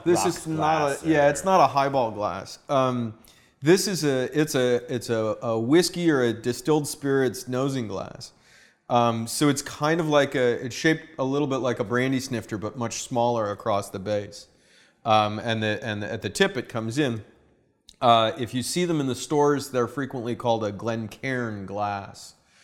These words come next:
Speaker 1: Um, and that's kind of the mass manufacturer of these things. But they're, if you wanna taste, if you wanna really taste and nose your whiskey, and, uh,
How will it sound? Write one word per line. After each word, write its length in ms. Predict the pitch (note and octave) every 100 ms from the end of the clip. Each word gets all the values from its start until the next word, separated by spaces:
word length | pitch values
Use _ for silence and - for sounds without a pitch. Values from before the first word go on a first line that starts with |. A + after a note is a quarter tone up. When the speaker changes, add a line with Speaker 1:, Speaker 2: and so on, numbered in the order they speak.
| _ _ _
Speaker 1:
Um, 640 | B2 A2+ A2 G#2+ G#2 G2+ F#2+ - -
and 320 | A2+ G#2+ G#2+
that's 280 | A2 - -
kind 220 | - A2
of 40 |
the 60 | G2
mass 400 | G2 G2+ G2 -
manufacturer 800 | G#2 G2 F#2 G#2+ G2+ G2 G#2+ G2+
of 100 | F#2+
these 320 | G2+ F#2+ -
things. 300 | F2+ D2+ -
But 260 | B2 A2
they're, 340 | C3+ B2+ B2 - - - -
if 180 | A#2+ B2+
you 140 | B2+
wanna 320 | B2 A#2+ B2
taste, 540 | A#2+ B2 A2+ A2 - - -
if 160 | - A2
you 100 | A#2+
wanna 200 | A#2+ A#2+
really 340 | A#2+ A#2+ A2+
taste 440 | A2 C3 B2+ A#2+ A#2+
and 160 | A2 G#2+
nose 340 | A2+ A#2 A2
your 120 | A2+
whiskey, 500 | A2+ A#2+ - A2+ A2
and, 300 | G#2 G2 G2+
uh, 200 | G2+ G2